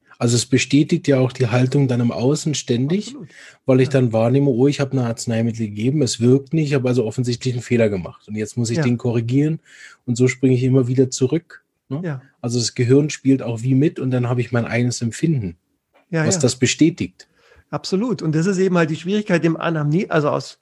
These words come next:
Speaker 2: meiner Sicht im Anamneseprozess, dass wenn du dann eben da, sagen wir mal, dann gestresster wirst, <laughs> so, ne,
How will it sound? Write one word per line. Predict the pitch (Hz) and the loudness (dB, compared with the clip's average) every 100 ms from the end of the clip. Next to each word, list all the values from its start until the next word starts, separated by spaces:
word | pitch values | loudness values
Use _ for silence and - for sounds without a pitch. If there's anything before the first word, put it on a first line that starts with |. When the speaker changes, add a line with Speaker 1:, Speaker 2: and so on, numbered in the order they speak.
| - | -12
Speaker 2:
meiner | 151 143 208 262 | -6 -2 2 2
Sicht | 165 160 160 | 4 2 2
im | |
Anamneseprozess, | 147 151 151 143 165 185 - 185 180 180 | 2 2 2 4 2 0 -6 -6 -4 -2
dass | 175 139 | -4 -4
wenn | 160 | -2
du | 180 | 0
dann | 160 165 | 2 2
eben | 175 165 160 151 - - - - - _ _ | 2 2 2 0 -4 -20 -20 -20 -20 _ _
da, | - 151 147 143 143 139 _ _ _ _ _ | 0 2 4 2 0 -6 _ _ _ _ _
sagen | - 147 | -2 0
wir | 147 | 2
mal, | 143 139 139 147 | 2 0 -2 -4
dann | - 151 | 0 0
gestresster | 147 - 170 190 214 139 | 0 -2 -2 -2 -2 0
wirst, | 147 185 - - - - _ _ | 2 2 0 -6 -10 -14 _ _
<laughs> | - - _ _ | -20 -20 _ _
so, | - 160 196 | -10 -4 -2
ne, | 175 220 | -2 -4